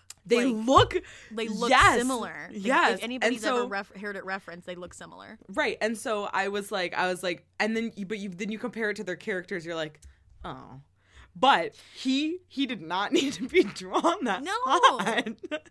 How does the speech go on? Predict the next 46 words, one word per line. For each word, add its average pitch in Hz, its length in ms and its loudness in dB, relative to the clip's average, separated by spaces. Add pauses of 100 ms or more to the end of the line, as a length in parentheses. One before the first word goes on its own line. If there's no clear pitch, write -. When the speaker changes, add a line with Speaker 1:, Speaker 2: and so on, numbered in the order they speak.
(240)
Speaker 2:
No, 311 220 -2
and 254 100 -2
whoever's 320 440 -4
the 339 100 -10
artist, 220 340 -2
which - 220 -14
I 180 120 -10
don't, 196 300 -14
I, 208 100 -14
the 202 200 -12
name's 208 240 -8
eluding 190 320 -10
me 185 80 -14
there 175 180 -10
too. 175 280 -14 (160)
<clears throat> 262 240 -6 (720)
Amazing 311 520 -6
job. 277 420 -4 (120)
<laughs> - 100 -12
Like, 330 400 -6
I 277 220 -4
am 214 120 -8
hooked. 175 480 -4
I 349 100 0
was 247 160 -8
hooked. - 520 -12 (440)
Speaker 1:
Uh, 190 40 -2
yeah. 202 240 2
Speaker 2:
I 285 160 0
instantly 294 340 -6
was 254 120 -4
like, 254 120 -4
"How 277 180 4
can 339 140 -10
I 294 100 -4
buy 233 280 0
more 220 220 -4
episodes?" - 720 -6
<laughs> - 0 -
Like, - 120 6
Speaker 1:
Yeah. 165 240 -2 (320)
Speaker 2:
let 381 120 2
me 311 160 -2 (140)
go 330 220 -2
read 302 260 -6
more. 269 420 -4